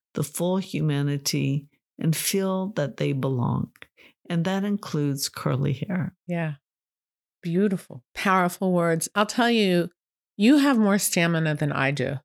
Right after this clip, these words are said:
Speaker 2: Uh, every time I see you, you've came from somewhere, you're go-, I think you're going to a concert after this, after working out with your trainer. And I,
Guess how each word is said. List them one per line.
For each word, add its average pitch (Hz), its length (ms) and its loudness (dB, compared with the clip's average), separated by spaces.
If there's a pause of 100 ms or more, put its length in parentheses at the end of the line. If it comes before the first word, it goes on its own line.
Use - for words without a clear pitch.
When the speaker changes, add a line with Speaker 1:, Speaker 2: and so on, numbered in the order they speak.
(500)
Speaker 2:
Uh, 175 400 2
every 202 280 4
time 202 260 0
I 185 120 2
see 190 320 -2
you, 180 120 2
you've 156 420 -2 (540)
came 247 380 4
from 240 220 0
somewhere, 220 680 2
you're 156 220 2
go-, 220 280 2
I 226 120 4
think 196 260 0
you're 190 100 4
going 190 440 2 (220)
to 180 160 2
a 147 40 -2
concert 220 640 2
after 196 380 2
this, 208 580 2 (400)
after 175 260 -2
working 175 400 0
out 160 160 2
with 170 160 -4
your 160 120 -4
trainer. 208 680 4
And 151 300 2 (460)
I, - 160 -2